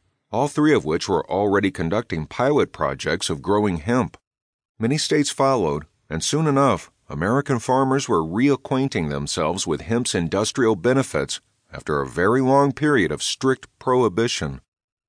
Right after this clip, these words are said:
The possible repeal of prohibition and regulation resulted in the passage of the Industrial Hemp Farming Act of two thousand fifteen.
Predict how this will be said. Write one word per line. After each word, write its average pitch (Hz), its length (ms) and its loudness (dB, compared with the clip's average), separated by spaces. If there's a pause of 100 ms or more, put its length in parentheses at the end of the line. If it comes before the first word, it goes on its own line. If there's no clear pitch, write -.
(120)
The 107 120 -6
possible 143 560 0
repeal 110 520 0
of 95 160 0
prohibition 98 800 2
and 92 220 -2
regulation 90 760 -2 (160)
resulted 123 500 0
in 120 100 2
the 90 80 0
passage 107 520 -2
of 73 100 -2
the 76 120 -2
Industrial 110 680 0
Hemp 113 380 -2 (100)
Farming 110 500 0
Act 69 300 -6
of - 160 -6
two 139 180 0
thousand 117 420 2
fifteen. 113 680 -2